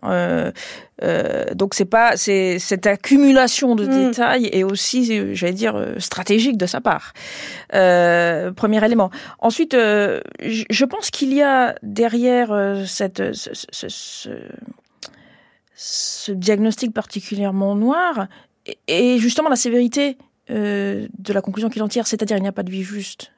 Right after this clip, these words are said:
Speaker 1: dans un monde faux.
Speaker 2: Mm.
Speaker 1: Euh, au fond, un appel politique. Alors, on a souvent, euh,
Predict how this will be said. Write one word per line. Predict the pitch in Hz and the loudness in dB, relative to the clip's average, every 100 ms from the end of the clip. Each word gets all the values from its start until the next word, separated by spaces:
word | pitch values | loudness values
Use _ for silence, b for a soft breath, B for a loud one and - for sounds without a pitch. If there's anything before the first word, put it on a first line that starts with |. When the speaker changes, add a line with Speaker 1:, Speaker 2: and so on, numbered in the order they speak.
| _ 208 | _ -14
Speaker 1:
dans | 190 180 | -12 -10
un | |
monde | 180 180 | -10 -12
faux. | - - 226 | -6 -2 -2
Speaker 2:
Mm. | 196 B B B - | -4 B B B 0
Speaker 1:
Euh, | 208 202 190 - _ - | 4 4 4 0 _ -2
au | 226 | 0
fond, | 226 427 | 0 0
un | 311 | 2
appel | 220 247 202 | 4 2 0
politique. | 240 240 247 415 381 - - B B B | 0 0 0 -4 -4 -4 -6 B B B
Alors, | - 202 196 | 2 2 4
on | 196 | 0
a | 208 | 0
souvent, | - - 240 247 240 | -2 0 2 4 4
euh, | 208 196 | 2 0